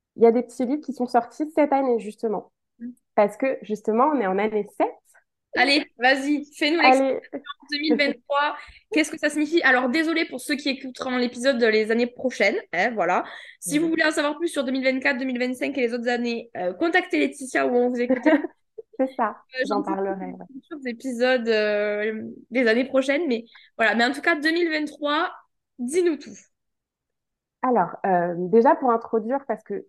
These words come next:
Speaker 1: je crois que j'en ai pas parlé, euh, l'un des, le deuxième point fort de la numérologie, c'est les cycles, comme je te disais tout à l'heure.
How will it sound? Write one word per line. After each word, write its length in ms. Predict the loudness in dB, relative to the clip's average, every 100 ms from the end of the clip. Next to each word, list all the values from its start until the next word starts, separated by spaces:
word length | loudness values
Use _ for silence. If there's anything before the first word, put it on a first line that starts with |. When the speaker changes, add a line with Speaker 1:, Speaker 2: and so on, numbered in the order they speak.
| -18
Speaker 1:
je 100 | -18 -4
crois 160 | -4
que 60 | -2
j'en 120 | -2
ai 60 | 0
pas 140 | 0
parlé, 520 | 0 0 0 0 -2 -4
euh, 500 | -4 -2 -4 -6 -8 -10 0
l'un 160 | 4 6
des, 140 | 4 0 -4
le 120 | -2
deuxième 340 | -2 0 -2
point 160 | 0 -4
fort 160 | -2 -2
de 80 |
la 80 | 0
numérologie, 460 | 0 0 0 -2 -4 -4
c'est 80 |
les 100 | -4
cycles, 380 | -4 -4 -4 -4 -10
comme 160 | -8 -6
je 80 |
te 60 | -10
disais 200 | -8 -10
tout 120 | -10 -8
à 100 | -4
l'heure. 180 | -4